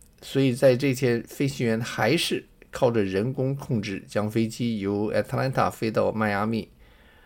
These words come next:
这一趟回程也是一样。下午两点零三分，ValueJet五九二次班机得到塔台的起飞许可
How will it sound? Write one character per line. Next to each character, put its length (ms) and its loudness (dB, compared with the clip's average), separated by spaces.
这 120 2
一 40 4
趟 180 0
回 300 -2
程 260 -2
也 160 -4
是 180 -4
一 200 -4
样。 200 0
下 280 2
午 200 4
两 200 4
点 160 4
零 160 2
三 280 2
分， 260 0
ValueJet 720 2
五 160 0
九 220 2
二 240 4
次 320 0
班 260 2
机 180 0
得 160 0
到 280 4
塔 260 0
台 180 2
的 360 8
起 260 0
飞 160 6
许 220 0
可 260 -4